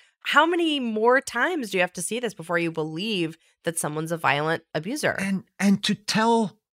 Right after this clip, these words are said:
Speaker 2: her in front of her kids, "You're never gonna see them." I mean,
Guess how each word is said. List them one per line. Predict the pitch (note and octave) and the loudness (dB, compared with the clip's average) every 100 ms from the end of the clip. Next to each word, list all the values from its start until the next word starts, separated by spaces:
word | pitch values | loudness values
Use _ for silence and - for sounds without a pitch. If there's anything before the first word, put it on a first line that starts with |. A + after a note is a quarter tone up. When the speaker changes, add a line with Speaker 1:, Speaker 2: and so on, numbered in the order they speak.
| - | -10
Speaker 2:
her | - G#3+ G3+ - - | 0 4 4 2 0
in | E3+ | -2
front | - G3 G3 | 0 2 4
of | G3 | 4
her | E3 | 2
kids, | - - A3+ A3 D#3+ | -4 -2 2 2 4
"You're | F#3+ | 4
never | F#3 F#3+ F3+ | 6 4 2
gonna | E3 F#3 F#3 | 2 4 4
see | - A3+ | 2 2
them." | G#3+ F#3 | 0 0
I | A#2+ | 0
mean, | F3+ F#3 | 4 4